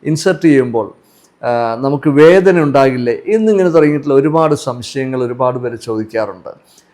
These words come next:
ഇത്തരമുള്ള എല്ലാവരുടെയും സംശയങ്ങൾക്കുള്ളൊരു മറുപടിയാണ് ഇന്നത്തെ വീഡിയോ. അതിനു മുൻപായിട്ട് എൻ്റെ ചാനൽ ആദ്യമായിട്ട് കാണുന്ന വ്യക്തിയാണെങ്കിൽ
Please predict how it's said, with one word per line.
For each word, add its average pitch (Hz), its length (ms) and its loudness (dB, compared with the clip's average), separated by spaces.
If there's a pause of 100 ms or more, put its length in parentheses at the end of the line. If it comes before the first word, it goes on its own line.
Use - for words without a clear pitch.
(180)
ഇത്തരമുള്ള 175 560 2
എല്ലാവരുടെയും 156 680 2
സംശയങ്ങൾക്കുള്ളൊരു 135 880 -4
മറുപടിയാണ് 135 600 0 (340)
ഇന്നത്തെ 185 380 4
വീഡിയോ. 113 240 -4 (1400)
അതിനു 175 140 4
മുൻപായിട്ട് 151 480 4 (240)
എൻ്റെ 160 420 2
ചാനൽ 170 360 0
ആദ്യമായിട്ട് 165 520 0
കാണുന്ന 139 260 -2
വ്യക്തിയാണെങ്കിൽ 123 540 -4